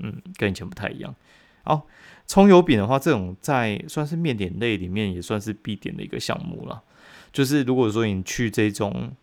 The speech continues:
呃，就汤包馆的话，他们的面点啊，像是什么牛肉卷饼啊，还有葱油饼啊，这种什么蟹壳红这种，理应都要蛮强的。但是它的葱油饼，我个人觉得，嗯，还好，真的还好。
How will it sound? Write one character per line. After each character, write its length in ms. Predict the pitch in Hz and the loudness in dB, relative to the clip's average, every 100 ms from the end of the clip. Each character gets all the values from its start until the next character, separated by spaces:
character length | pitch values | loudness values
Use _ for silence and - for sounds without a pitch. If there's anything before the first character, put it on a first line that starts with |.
| _ _ | _ _
呃， 420 | - 98 90 87 87 | -8 -6 -6 -6 -6
就 120 | - | -6
汤 180 | 110 104 | -4 0
包 140 | 101 | 0
馆 180 | 98 - | -2 -6
的 60 | 101 | -2
话， 220 | 101 90 | -2 -2
他 220 | - 147 | -2 0
们 200 | 156 113 | 2 2
的 260 | 104 98 95 _ _ _ _ _ | 2 0 -2 _ _ _ _ _
面 200 | 160 117 | 0 2
点 220 | 104 90 | 0 -2
啊， 80 | 87 | -2
像 180 | - 113 | 0 0
是 120 | 113 | -2
什 120 | 107 | -2
么 100 | 95 | 0
牛 120 | 98 | 2
肉 120 | 110 110 | 2 2
卷 260 | 98 95 | 0 0
饼 160 | 98 92 | -2 -2
啊， 260 | - - 101 | -4 -6 -4
还 100 | 104 | 0
有 140 | 104 | 0
葱 220 | 101 117 107 | -2 -2 0
油 120 | 98 | 0
饼 220 | - 92 | -2 -6
啊， 200 | 90 62 - | -4 -6 -4
这 140 | 117 | -4
种 200 | 101 95 | -2 -4
什 100 | 95 | -4
么 80 | 95 | -4
蟹 180 | - 107 | -2 -2
壳 220 | 101 92 | -2 -4
红 220 | 95 - | -4 -4
这 160 | 107 104 | -4 -4
种， 200 | - - - | -6 -12 -8
理 260 | 135 117 | -4 -2
应 180 | 156 196 | 0 0
都 240 | 196 180 185 | 0 2 4
要 140 | 160 | 4
蛮 220 | 104 95 | 2 0
强 340 | - 104 107 - | -4 -6 -8 -8
的。 180 | - - _ _ _ _ _ _ - - - - - _ | -8 -10 _ _ _ _ _ _ -20 -20 -20 -20 -20 _
但 160 | 160 139 | 2 4
是 200 | 135 110 | 4 0
它 160 | 117 | 0
的 140 | 110 98 | 0 -2
葱 220 | - 95 | -4 -6
油 60 | 85 | -6
饼， 140 | - | -8
我 160 | - 104 - | -8 -10 -4
个 100 | - | -2
人 120 | 92 | 0
觉 120 | 87 - | -2 -8
得， 220 | - 117 - - | -8 -10 -14 -10
嗯， 140 | 202 - 117 _ _ _ _ _ | -8 -8 -12 _ _ _ _ _
还 300 | - 110 92 | -2 -2 -2
好， 340 | - 85 - _ | -4 -10 -12 _
真 160 | - 98 | -4 -2
的 80 | 95 | -2
还 200 | 95 - | -4 -6
好。 240 | - - | -10 -12